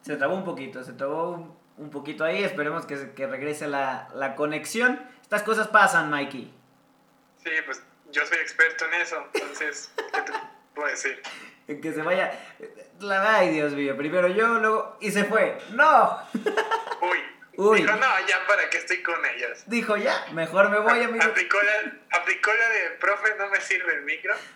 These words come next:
Speaker 1: "Profe, mi micro no
Speaker 2: Pero
Speaker 1: sirve",
Speaker 2: terminó.
Speaker 1: pum, salió de la sesión. <laughs> Esperemos que, que se reincorpore ahorita en un momento, amigos de La Reta. Mientras tanto, pues, felices de, de tener aquí a Anacati
Speaker 2: Invitadaza.
Speaker 1: con nosotros. ¿Sí, sí, Mikey?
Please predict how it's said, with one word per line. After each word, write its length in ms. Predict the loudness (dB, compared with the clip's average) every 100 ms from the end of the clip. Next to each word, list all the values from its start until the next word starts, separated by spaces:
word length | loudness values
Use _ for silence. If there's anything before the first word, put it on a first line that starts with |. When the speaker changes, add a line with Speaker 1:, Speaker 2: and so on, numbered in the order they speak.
| _
Speaker 1:
"Profe, 320 | 0 2 2
mi 60 | 0 -2
micro 220 | 0 2
no 100 | 4
Speaker 2:
Pero 160 | 4 4
Speaker 1:
sirve", 160 | 2 0
Speaker 2:
terminó. 200 | 0 0 -2
Speaker 1:
pum, 120 | -4
salió 340 | -4 -2 0 -2
de 60 |
la 140 | -2 -2
sesión. 420 | -4 2 4 4
<laughs> 60 |
Esperemos 800 | 0 -6 -6 -2 0 0 -2 -4
que, 260 | -6 -6 -6 -8 -8 -6
que 140 | -4
se 100 | -2
reincorpore 640 | -2 -2 -4 -2 2 4
ahorita 300 | 4 4 4
en 100 | 4
un 100 | 4
momento, 380 | 2 2 2 2
amigos 320 | 2 0 0
de 80 | 0
La 140 | 0
Reta. 480 | 2 -2 0 0 0 -4 -14 -10
Mientras 340 | -6 -2 -2 2
tanto, 260 | 0 0 -2
pues, 240 | -4 -10 -18 -14
felices 480 | -4 -2 -2 -4 -6
de, 160 | -6
de 160 | -8 -10
tener 300 | -10 -6 -2
aquí 640 | -2 -2 -2 0 -2 -4 -14 _ -12
a 120 | -4
Anacati 180 | -2 -2
Speaker 2:
Invitadaza. 360 | 2 2 2 -2 -6
Speaker 1:
con 100 | -8
nosotros. 480 | -16 -20 -20 _ _ -20 -20 _ _ _
¿Sí, 380 | -8 -6 -6 -12
sí, 140 | -12 -8
Mikey? 420 | -8 -8 -12 -14